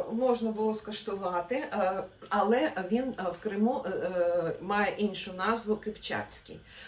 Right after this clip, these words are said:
Но, е, оскільки моя родина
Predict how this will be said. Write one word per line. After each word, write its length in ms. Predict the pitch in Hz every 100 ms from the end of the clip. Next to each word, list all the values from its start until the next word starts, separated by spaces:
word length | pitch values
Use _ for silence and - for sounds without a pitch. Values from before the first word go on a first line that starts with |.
| -
Но, 320 | 233 269 254
е, 600 | 220 214 208 208 202 -
оскільки 480 | 214 262 247 220 214
моя 320 | 208 214 208 185
родина 520 | 180 208 226 196 170